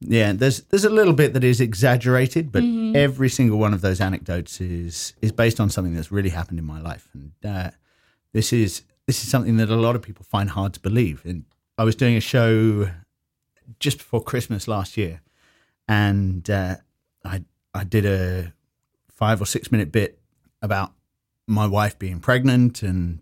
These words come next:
Speaker 1: uh, and the experiences that we were having. And at the end of the show, I'm walking out, and some of the people in the audience coming up and, uh, and saying thanks for the show, shaking hands, and, um,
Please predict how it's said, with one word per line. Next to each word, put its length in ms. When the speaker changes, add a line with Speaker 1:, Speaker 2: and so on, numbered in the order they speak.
Speaker 1:
uh, 220
and 140
the 120
experiences 640
that 80
we 120
were 100
having. 340
And 400
at 120
the 120
end 120
of 40
the 80
show, 460
I'm 120
walking 340
out, 340
and 160
some 160
of 60
the 60
people 280
in 60
the 140
audience 340
coming 260
up 240
and, 360
uh, 260
and 160
saying 280
thanks 240
for 100
the 60
show, 380
shaking 400
hands, 560
and, 100
um, 260